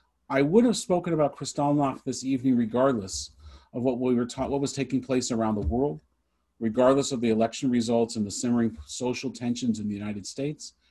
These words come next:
and for that matter, all of the tensions that exist around the world between social and racial inequality, uh, and in the, the pandemic,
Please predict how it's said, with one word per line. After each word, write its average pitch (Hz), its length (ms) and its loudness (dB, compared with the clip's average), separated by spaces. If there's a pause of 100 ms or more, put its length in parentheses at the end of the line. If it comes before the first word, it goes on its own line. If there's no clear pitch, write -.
and 110 100 -2
for 117 100 -2
that 127 220 2
matter, 110 360 0 (380)
all 113 200 4
of 113 80 0
the 107 60 -4
tensions 110 460 -4
that 101 100 -6
exist 101 380 -6
around 104 200 -6
the 104 60 -6
world 107 260 -2
between 104 380 -8 (260)
social 117 440 0
and 101 100 0
racial 104 300 -4
inequality, 101 680 -6 (480)
uh, 104 180 -2
and 110 360 0
in 107 180 -4
the, 104 300 -6 (160)
the 104 200 -8
pandemic, 101 680 -2